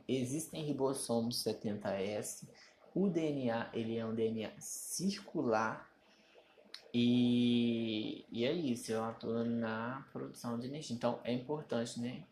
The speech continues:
no A T P pela respiração celular. Lembrando que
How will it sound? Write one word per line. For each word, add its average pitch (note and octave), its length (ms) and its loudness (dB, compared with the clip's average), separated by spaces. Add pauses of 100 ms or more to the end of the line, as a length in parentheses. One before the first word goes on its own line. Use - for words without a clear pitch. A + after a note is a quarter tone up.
(100)
no A2+ 120 -2
A A2+ 80 0
T C#3 200 -6
P B2+ 460 -2 (460)
pela A#2+ 200 0
respiração B2+ 420 -4
celular. C#3+ 460 0
Lembrando B2 1300 4 (260)
que A2+ 400 -2